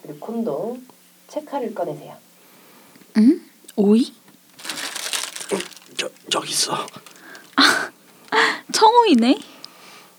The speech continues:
Speaker 1: 자, 그리고 오이를 살살 깎아서 콘돔을 끼우는 거예요. 근데 너무 크다 싶으면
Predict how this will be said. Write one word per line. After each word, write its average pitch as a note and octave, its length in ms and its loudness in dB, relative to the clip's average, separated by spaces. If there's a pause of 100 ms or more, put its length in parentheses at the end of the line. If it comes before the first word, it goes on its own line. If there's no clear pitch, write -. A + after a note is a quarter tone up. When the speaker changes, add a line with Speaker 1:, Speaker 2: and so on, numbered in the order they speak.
(640)
Speaker 1:
자, D#3+ 380 -6 (140)
그리고 D3 220 -12 (140)
오이를 E3+ 400 -8
살살 A#3+ 640 -6
깎아서 G#3 680 -8 (400)
콘돔을 F4 520 -4
끼우는 F#3+ 300 -8
거예요. C3+ 260 -12 (960)
근데 D#3+ 160 -12
너무 D#3+ 360 -6
크다 C4 220 -4
싶으면 A3 680 -10